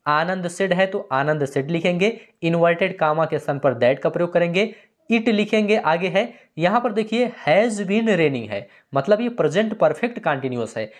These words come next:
इसको हम बदलेंगे पास्ट परफेक्ट कंटीन्यूअस में। तो इसका पास्ट परफेक्ट कंटीन्यूअस हो जाएगा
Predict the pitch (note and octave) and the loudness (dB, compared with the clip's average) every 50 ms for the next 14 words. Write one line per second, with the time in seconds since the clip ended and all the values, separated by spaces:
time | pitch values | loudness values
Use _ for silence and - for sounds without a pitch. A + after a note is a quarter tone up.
0 | - _ - D#3 - - A3 G3+ F#3+ G3 F3+ D#3+ D#3 E3 F#3+ G3+ G#3 G#3+ A#3 A#3 | -16 _ -8 -8 -2 2 2 2 2 2 2 0 2 2 0 0 0 -2 -4 -2
1 | - - C#3 F3 A3 G#3+ - - E3 - D#3+ D3 - - - - - - C#3 C3 | 0 0 2 2 2 0 -2 -4 0 0 0 2 0 -2 -6 -6 -6 -4 -4 -4
2 | B2 B2 B2+ A#2+ A#2 A2+ A2 - A#2 A2 G#2+ - - - _ - D3+ D3 - E3 | -4 -4 -6 -6 -6 -6 -6 -6 -8 -10 -10 -12 -16 -20 _ -6 -6 -6 -4 -6
3 | E3 - - G3 G3+ G3 - D3 D3+ G3 G#3+ G#3+ - - - F3 D#3+ - - G#3+ | -6 -2 0 0 0 2 2 2 2 2 0 -2 -4 -4 -2 -2 0 0 -2 -2
4 | G#3+ G#3 - F#3+ F3+ F3 F3+ F3 F#3 F#3 F3+ - E3+ E3 E3+ E3 E3 G3+ G#3+ | -4 -4 -2 -2 -2 -2 -4 -6 -6 -6 -6 -4 2 2 4 4 4 2 -2